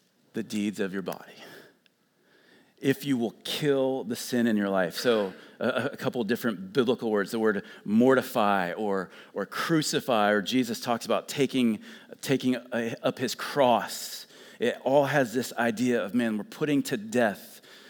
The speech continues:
we're, we're putting to death the sin in us. If the Spirit is in you, you can win against sin. And so in verse number thirteen, this is a call to action.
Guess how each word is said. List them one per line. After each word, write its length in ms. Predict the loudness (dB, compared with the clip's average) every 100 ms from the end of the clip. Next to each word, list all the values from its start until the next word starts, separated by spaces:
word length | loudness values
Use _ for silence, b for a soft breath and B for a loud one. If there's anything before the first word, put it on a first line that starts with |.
| B B
we're, 140 | -12
we're 140 | -6 -6
putting 320 | -2 0 2
to 60 | 2
death 340 | 2 2 0
the 80 | -6
sin 720 | -6 -2 2 4 4 4 2 B B B B
in 400 | 2 4 2 0
us. 640 | -2 -2 -4 -8 -8 -10 -12 B B
If 200 | -2 -2
the 60 | -2
Spirit 360 | -2 2 4
is 140 | 4 0
in 260 | 0 4
you, 200 | 6 4
you 280 | 2 2 2
can 300 | 0 -2 0
win 320 | 2 0 -2 -4
against 540 | -4 -4 -4 -8 -12
sin. 420 | -6 -2 -2 -4 -8 B B
And 100 | 0
so 240 | 4 4 2 -12 _
in 180 | 0 2
verse 260 | 4 4 4
number 180 | 0 0
thirteen, 640 | 2 0 0 0 4 4
this 240 | 6 4 0 4
is 480 | 6 6 4 2 -4
a 120 | -6
call 640 | -6 -2 0 2 0 -2 B B B
to 220 | -6 -4 -2
action. 540 | -2 -2 -4 -4 -10